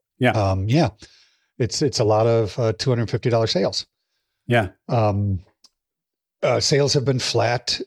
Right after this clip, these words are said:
Speaker 2: since I purchased it, actually down some thirty percent this last six-month period of, of ending of twenty twenty-one. Um, it, it was just a, it was a tough finish to the year.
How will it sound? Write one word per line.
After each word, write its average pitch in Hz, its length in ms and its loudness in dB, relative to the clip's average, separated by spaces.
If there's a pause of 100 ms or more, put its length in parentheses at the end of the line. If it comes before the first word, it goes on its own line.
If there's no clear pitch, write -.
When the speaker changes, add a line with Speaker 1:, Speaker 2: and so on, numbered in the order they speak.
(380)
Speaker 2:
since - 380 0
I 113 100 2
purchased 117 540 -2
it, 147 120 0
actually 135 580 2
down 110 760 0 (120)
some 107 280 -2
thirty 113 300 2
percent 117 800 -2 (100)
this - 380 -2
last 104 300 2
six-month 104 520 -2
period 104 500 2 (640)
of, 98 420 0
of 101 280 0
ending 107 280 2
of 95 120 -2
twenty 107 280 0
twenty-one. 101 800 2 (580)
Um, 92 520 -2
it, 107 140 0
it 123 80 2
was 98 180 0
just 98 180 -2
a, 107 220 2
it 110 60 0
was 101 160 0
a 98 60 2
tough 107 240 -2
finish 113 340 0
to 110 120 0
the 101 80 2
year. 117 500 2